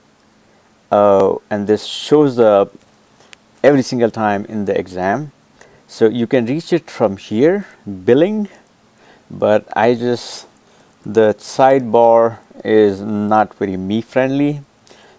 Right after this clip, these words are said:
So I just go there from here. And now go check out these options.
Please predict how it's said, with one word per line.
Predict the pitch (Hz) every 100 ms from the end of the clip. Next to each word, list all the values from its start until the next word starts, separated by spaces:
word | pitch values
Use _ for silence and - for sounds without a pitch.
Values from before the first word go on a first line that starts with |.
| _
So | 95
I | 95
just | 98 101 92
go | 113
there | 107 107
from | 92 98 92
here. | 131 123 95 92 - _ _
And | - 92 107
now | 170 156 143 160 - _ - 117 - _ _ _ _ _ _ _ _ - 123
go | 160 208
check | - 190 -
out | 185 170 160 123
these | 135 127 117 120 -
options. | 95 110 - 165 180 185 -